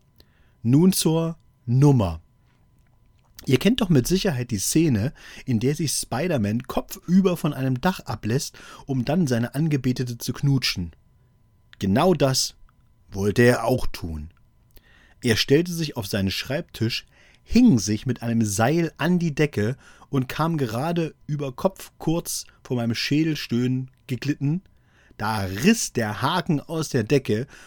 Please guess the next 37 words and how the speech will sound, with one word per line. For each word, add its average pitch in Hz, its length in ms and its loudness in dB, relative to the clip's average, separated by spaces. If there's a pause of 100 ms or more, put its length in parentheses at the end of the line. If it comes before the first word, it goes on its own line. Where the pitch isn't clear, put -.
(100)
und 120 140 -2
er 113 120 0
krachte - 420 -6
mir 135 120 4
mit 123 140 0
seinem 113 220 0
gesamten 139 400 0
Körpergewicht 123 760 0 (120)
auf 131 340 -2
den 135 300 0
Oberschenkel. 90 800 -4 (1400)
Ich 110 180 0
saß 110 300 0
ja 101 100 -2
auf 92 160 -10
dem 90 200 -4
Bett. - 300 -2 (680)
Also 107 380 2 (340)
mein 98 280 2
Bein 135 300 2
sackte 113 320 -2
erst 113 260 -6
ein 101 180 -4
wenig 98 340 -2
ein, 131 340 0 (540)
dann 143 280 -2
war 123 160 -4
es 123 160 -6
plötzlich - 480 -4
ein 107 100 -2
stechender 139 640 -2
Schmerz 113 420 -2
im 160 200 0
Knie 143 420 2 (300)
und 120 160 0
ich 107 120 0
merkte, 127 580 0